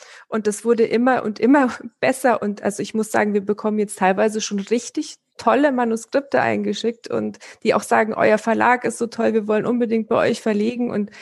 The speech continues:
das ist für uns dann schon jetzt ein Ritterschlag zu sehen, was sich da in diesen fünf Jahren getan hat. Also daran kann man das auch ablesen, dass wir irgendwo schon in den, in den Fokus gerückt sind und man uns inzwischen auch kennt. Also das ist auf jeden Fall, die Qualität steigt.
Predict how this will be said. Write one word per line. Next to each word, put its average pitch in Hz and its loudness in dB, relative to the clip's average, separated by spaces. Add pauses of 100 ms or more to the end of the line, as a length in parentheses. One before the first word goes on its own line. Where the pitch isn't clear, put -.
(260)
das 202 0
ist - -8
für - -4
uns 214 0
dann 202 2
schon 226 0
jetzt 262 2
ein 226 0
Ritterschlag 247 0
zu 220 -8
sehen, 226 0
was 220 0
sich 214 -6
da 233 2
in 214 0
diesen 214 -2
fünf 220 -2
Jahren 233 2
getan 240 0
hat. - -4
Also 202 -4
daran 220 2
kann 226 0
man 208 0 (120)
das 214 0
auch 202 2
ablesen, 220 0
dass 208 0
wir 214 -2
irgendwo 208 -2
schon 233 2
in 233 2
den, 226 2 (320)
in 214 0
den 214 2
Fokus 240 0
gerückt 233 -2
sind 240 2
und 220 -2
man 214 2
uns 214 0
inzwischen 220 -2
auch - -2
kennt. 190 2 (280)
Also 190 0
das 190 -2
ist - -10
auf - -4
jeden 220 2
Fall, 214 4
die 196 -4
Qualität 202 -2
steigt. - -2